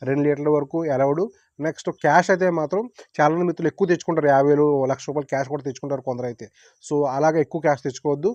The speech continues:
కేవలం ఐదు వేలు, పది వేలు అయితే ఓకే. ఎందుకంటే ఒక్కోసారి పోలీసులు పట్టుకుంటే యాభై వేలకు కూడా లెక్క చెప్పమని, "ఈ యాభై వేలు ఎలా తెచ్చావు, so లక్ష రూపాయలు ఎలా తెచ్చావు?" అని చెప్పి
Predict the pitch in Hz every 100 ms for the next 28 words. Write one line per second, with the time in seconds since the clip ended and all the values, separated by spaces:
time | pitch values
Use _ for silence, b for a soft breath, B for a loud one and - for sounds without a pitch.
0 | b b - 123 143 170 147 143 170 175
1 | 147 151 143 139 147 151 180 170 165 165
2 | 160 160 - B B B _ 160 180 185
3 | 180 165 175 185 160 160 170 170 175 -
4 | 170 180 165 156 175 160 165 156 151 139
5 | 135 139 135 143 156 143 147 139 139 143
6 | 123 b b b 156 139 - 151 151 147
7 | 151 143 127 151 143 139 131